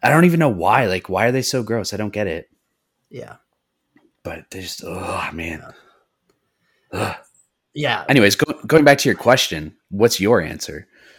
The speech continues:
Speaker 2: Um, I said a tapeworm.
Speaker 1: Ooh. Damn, okay. That's
Speaker 2: Yeah.
Speaker 1: a good one.
Speaker 2: Yeah. Yeah.
Speaker 1: Hmm.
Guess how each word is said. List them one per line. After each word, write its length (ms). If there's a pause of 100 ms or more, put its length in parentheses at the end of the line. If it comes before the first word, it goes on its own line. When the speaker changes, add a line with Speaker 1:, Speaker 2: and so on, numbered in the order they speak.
(360)
Speaker 2:
Um, 600
I 140
said 180
a 80
tapeworm. 720 (680)
Speaker 1:
Ooh. 760 (1500)
Damn, 320
okay. 480 (280)
That's 160
Speaker 2:
Yeah. 60
Speaker 1:
a 40
good 120
one. 300 (300)
Speaker 2:
Yeah. 240 (520)
Yeah. 140 (880)
Speaker 1:
Hmm. 160